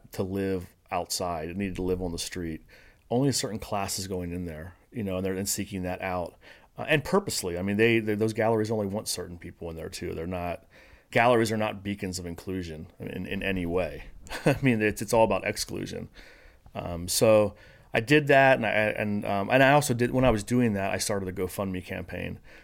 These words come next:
So part of the reason why I did it in the gallery is I had a computer in there with the GoFundMe up so people could help start to fund this idea that I was gonna get a bigger projector, which is what I wanted to get. And it worked. I mean,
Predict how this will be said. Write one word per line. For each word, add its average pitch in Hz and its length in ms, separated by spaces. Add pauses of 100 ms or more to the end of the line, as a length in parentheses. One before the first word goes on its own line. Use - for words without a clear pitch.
(160)
So - 200
part 147 320
of 127 60
the 120 40
reason 120 220
why 101 80
I 95 40
did 101 160
it 104 80
in 98 60
the 95 60
gallery 90 360
is 92 100
I 92 40
had 98 240
a 92 40
computer 95 480
in 92 80
there 90 140
with 87 100
the - 40
GoFundMe 92 540
up 101 140
so - 340 (280)
people 107 260
could 95 140
help 98 260
start 90 220
to - 60
fund 98 540 (300)
this - 180
idea 95 340
that 95 80
I 92 40
was 87 100
gonna 90 140
get 92 100
a 85 40
bigger 87 260
projector, 90 640 (260)
which 92 140
is 90 80
what 90 120
I 87 60
wanted 87 180
to 85 80
get. 92 140
And 113 140
it 107 100
worked. 95 320
I - 20
mean, 90 120